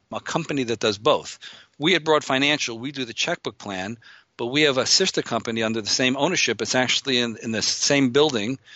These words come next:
uh, right in the other side of the wall, that does the custodial plan. Their name is Madison Trust. And essentially what that means is that if a person calls us up and after talking to them, it sounds like they'll be better served with the custodial plan, we'll direct them to Madison Trust, or I'll tell them about Madison Trust, and, or,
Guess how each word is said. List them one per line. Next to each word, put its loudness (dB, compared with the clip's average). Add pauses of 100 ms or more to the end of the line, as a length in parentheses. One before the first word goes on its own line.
(180)
uh, -6
right 4
in -2
the 2
other 0
side 4
of 0
the -2
wall, 2 (240)
that -6
does 0
the -8
custodial 2
plan. -8
Their 0
name 0
is -4
Madison 0
Trust. 0 (240)
And -4
essentially 0
what 2
that 2
means 0
is -10
that -4
if -12
a -14
person -6
calls -6
us 0
up 4 (440)
and 0
after -6
talking 0
to 0
them, 2
it -2
sounds 4
like 2
they'll 0
be -2
better 4
served 2
with -4
the -8
custodial 4
plan, 0 (400)
we'll 2
direct 0
them -2
to -6
Madison 0
Trust, 0
or -4
I'll 0
tell 0
them -4
about 0
Madison 0
Trust, -2
and, -6
or, 0